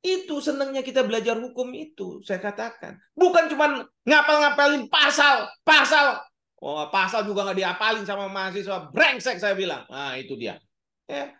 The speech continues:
Kalau kita benar-benar belajar hukum kayak begitu, sehingga apa? Kita punya skill untuk meyakinkan orang. Dan itu kalau kita mau jadi presiden, seperti itu. Kalau dulu zaman Pak Harto kan dikasih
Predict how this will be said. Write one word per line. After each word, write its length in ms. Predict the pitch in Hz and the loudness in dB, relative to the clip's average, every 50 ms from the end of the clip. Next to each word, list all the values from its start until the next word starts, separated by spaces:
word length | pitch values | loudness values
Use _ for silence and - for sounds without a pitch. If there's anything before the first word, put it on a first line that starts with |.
| _ _ _ _ _ _ _ | _ _ _ _ _ _ _
Kalau 320 | - 320 311 311 294 302 - | -8 -4 0 0 -2 -2 -4
kita 240 | 330 - 294 277 | -10 -2 0 0
benar-benar 480 | 196 190 208 277 269 214 220 233 240 240 | 0 2 2 2 2 2 2 0 0 0
belajar 320 | 220 226 226 214 226 220 | 2 0 -2 -2 -2 -4
hukum 240 | 220 226 226 247 240 | -6 -6 -8 -8 -8
kayak 240 | 226 220 208 202 214 | -8 -10 -10 -12 -12
begitu, 160 | 220 240 240 - _ _ _ _ | -14 -14 -16 -16 _ _ _ _
sehingga 480 | - 330 339 339 339 359 349 349 349 - | -12 -10 -10 -4 0 0 0 0 0 -4
apa? 320 | - 220 190 - - _ _ _ | -6 -6 -6 -8 -12 _ _ _
Kita 400 | - 262 254 254 262 262 254 - | -10 -10 -4 -2 -2 -2 -2 -6
punya 320 | - 247 233 226 202 180 | -10 -10 -6 -6 -6 -8
skill 560 | - - - 339 339 277 254 285 277 - - | -8 -8 -4 0 2 4 4 2 0 -6 -6
untuk 320 | 208 208 202 208 - 139 156 | -6 -4 -4 -4 -4 -4 -2
meyakinkan 560 | 165 160 160 160 - 196 175 175 160 151 - - | -2 -2 -2 -2 -2 -4 -4 -4 -6 -10 -10 -10
orang. 240 | 117 107 104 98 - _ _ _ _ _ _ _ _ _ _ _ _ - | -12 -12 -14 -16 -18 _ _ _ _ _ _ _ _ _ _ _ _ 0
Dan 240 | 170 240 240 240 - - | 2 2 2 2 -2 -4
itu 400 | 302 311 311 311 - 277 269 - | -4 -4 -4 -2 0 -2 0 2
kalau 160 | 226 226 208 185 | 2 0 0 0
kita 160 | 214 - 226 | 0 0 0
mau 160 | 214 196 196 | 0 0 2
jadi 240 | 180 196 185 208 190 | 2 2 2 2 0
presiden, 560 | 190 196 190 190 190 185 196 190 185 180 - _ _ _ _ _ _ | 0 -2 -2 -2 -4 -4 -4 -4 -6 -6 -14 _ _ _ _ _ _
seperti 320 | _ - 214 175 175 170 160 135 | _ -6 -4 -4 -4 -6 -6 -8
itu. 100 | - - - _ _ _ _ _ _ _ _ _ _ _ _ _ _ _ _ _ | -8 -12 -20 _ _ _ _ _ _ _ _ _ _ _ _ _ _ _ _ _
Kalau 320 | - 311 349 339 339 320 | 0 2 2 2 2 2
dulu 160 | 330 330 311 339 | 2 2 2 4
zaman 320 | - 320 311 311 311 311 | 4 4 4 4 4 4
Pak 80 | 302 294 | 4 6
Harto 260 | 294 294 285 294 302 302 | 6 4 4 2 2 2
kan 80 | 320 302 | 2 0
dikasih 560 | - - - 294 277 294 285 277 254 - | 0 0 0 0 0 0 -4 -8 -8 -10